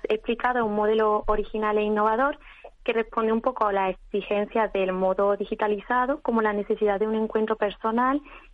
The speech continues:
y directo entre la marca y el candidato. ¿Vale? Eh, la ausencia de, de stand, eh, la agenda de contacto y el desarrollo en un solo día reduce, eh, potencialmente los costes,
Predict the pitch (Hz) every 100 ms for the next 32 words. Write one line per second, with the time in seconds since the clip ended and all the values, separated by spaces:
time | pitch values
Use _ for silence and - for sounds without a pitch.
0 | - 226 214 208 - - 254 247 220 -
1 | 202 196 185 190 208 - 285 262 - 202
2 | 180 175 180 180 156 - - - - -
3 | - - 208 196 196 247 - 220 214 214
4 | 214 214 - 220 220 254 240 247 240 240
5 | 240 247 240 - 285 311 392 - - -
6 | - - 226 220 214 214 - 214 214 214
7 | 220 220 233 247 - 208 190 190 190 190
8 | 202 208 226 220 220 220 220 220 - 220
9 | 233 240 285 294 403 226 214 196 - 220
10 | 220 220 214 208 202 196 190 208 208 208
11 | 208 202 208 208 208 208 202 202 202 -
12 | 269 285 - 349